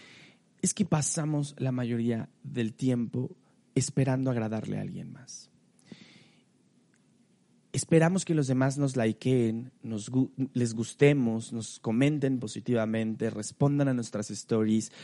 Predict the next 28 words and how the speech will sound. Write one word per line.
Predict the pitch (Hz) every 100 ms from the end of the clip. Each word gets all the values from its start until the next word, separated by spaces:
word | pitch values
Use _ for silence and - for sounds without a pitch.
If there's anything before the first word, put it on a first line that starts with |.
| - -
Estamos, | - 120 151 165 180 - - - _ _ _ _ _ _ _ -
bueno, | 143 143
pero | 135 127 -
obsesionados | 139 143 - 143 131 - 120 117 127 147 135 117 -
y | 113
adictos | 107 139 143 - 110 143 - - - _ _ _ _ _ _ -
a | 117 113 110 110 107
la | - 110
réplica | 107 135 131 123 120
y | 113
a |
la | 110
devolución | 110 110 110 - 120 120
del | 113
exterior. | 110 - 104 110 110 - - _ - - - _ _
Y | 143
con | 131 143
eso | 156 165
comenzamos | 160 135 143 156 147
a | 135
calificar | 123 117 120 127 131 - _
nuestro | 131 131 120 - 120 120 117 110 - _ _
presente | 120 113 165 185 202 143
y | 143
nuestra | 131 120 120
manera | 110 117 131
de | 135 117
desarrollarnos | 113 113 110 117 156 170 135 131